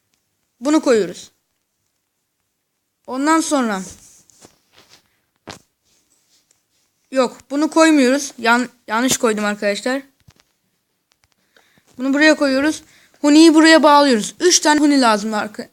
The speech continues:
arkadaşlar bize. Ee, ondan sonra fırını buraya koyuyoruz.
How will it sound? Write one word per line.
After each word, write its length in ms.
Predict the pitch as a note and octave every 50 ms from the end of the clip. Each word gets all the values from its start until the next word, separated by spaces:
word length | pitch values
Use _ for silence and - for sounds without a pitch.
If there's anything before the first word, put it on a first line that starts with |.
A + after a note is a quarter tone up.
| _ -
arkadaşlar 640 | A3 G#3+ G#3+ A#3 A3 G#3+ G#3+ - A3 G3+ G3 F#3+
bize. 260 | G3+ G3+ C4 C#4+ D#4+ D#4+ _ _ _ _ _ _ _ _ _ _ _ _ _ _ _ _ _ _ _ _ _ _ _ _ _ _ _ _ _ _ _ _ _ _ _ - A3
Ee, 520 | G#3+ G#3 G3+ G3 F#3+ F#3 F3+ F3 E3+ - - _ _ _ _ _ _ _ _ _ _ - - - - _ _ _ _ _ _ -
ondan 280 | B3 C4 C#4 D4 D4 C#4+
sonra 440 | - - C#4 C4+ C4+ C#4+ D4+ D4 - - _ _ _ _ - A#3+
fırını 600 | - - - C4+ C4 C#4 C#4 C#4+ D4 D4+ D4 - _ _ _ - A#3 - _ -
buraya 300 | C#4 C#4 C#4+ C#4+ D#4 D4
koyuyoruz. 540 | - - D#4 D4 C4 G#3 F3+ - - -